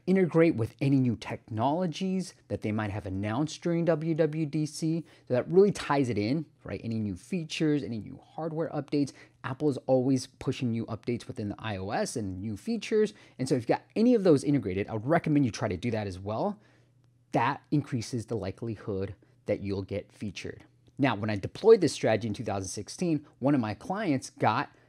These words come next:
Game of the Day. Now, the App Store was a little different back then, but he was prominently featured within the App Store. And then in two thousand seventeen, I told a client to do that, and he got Game of the Day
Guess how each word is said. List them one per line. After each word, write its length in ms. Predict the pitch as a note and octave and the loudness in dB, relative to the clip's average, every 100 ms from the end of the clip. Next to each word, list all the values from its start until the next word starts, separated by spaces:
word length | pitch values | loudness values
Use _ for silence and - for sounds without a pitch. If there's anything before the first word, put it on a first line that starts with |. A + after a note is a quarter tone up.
| _ _ | _ _
Game 400 | B2+ A2+ A#2+ C#3+ - | 0 2 2 0 -2
of 180 | A#2+ G2+ | -4 -2
the 100 | A2+ | -2
Day. 380 | G2+ G2+ F2+ E2+ - | -2 -2 -2 -8 -14
Now, 160 | - F#2+ | -14 -10
the 160 | F#2+ | -8
App 140 | G#2 - | -8 -6
Store 140 | G#2 | -6
was 100 | F#2+ | -2
a 40 | |
little 220 | G#2+ F3 E3 | 2 4 4
different 420 | D3+ C#3 C#3+ - | 4 2 0 -2
back 280 | A2 G2+ - | -6 -6 -6
then, 260 | G#2 G#2+ - - - | -4 -6 -10 -10 -4
but 120 | G#2 | -2
he 100 | A#2 | -2
was 140 | G2 - - | -4 -6 -4
prominently 360 | F#3 G3+ G3+ | -2 0 -2
featured 460 | D#3 - B2 C#3 G#2+ | -4 -4 -2 -2 -4
within 180 | F#2 G2+ | -4 -4
the 140 | F2+ | -4
App 180 | G2+ D#3+ | -6 -6
Store. 380 | - G#3+ A3 - - _ - | -4 -2 -4 -6 -18 _ -4
And 120 | A#2 | -2
then 80 | G2 | -2
in 60 | |
two 100 | - | -4
thousand 240 | F#2 E2+ F2+ | -6 -8 -6
seventeen, 400 | - F#2+ F#2+ B2 | -6 -6 -4 -4
I 60 | |
told 240 | G2+ G2 F2 | -4 -8 -10
a 60 | |
client 180 | - F#2 | -8 -8
to 80 | - | -8
do 140 | C3 D3 | 0 2
that, 220 | D3+ - | 2 -2
and 140 | - F#2+ | -8 -6
he 100 | C3+ | -4
got 200 | B2 - - | -6 -8 4
Game 220 | F#3+ A#3+ B3 | 8 10 8
of 100 | B2 | 6
the 80 | |
Day 300 | G#2 G#2 A2 | 2 0 -2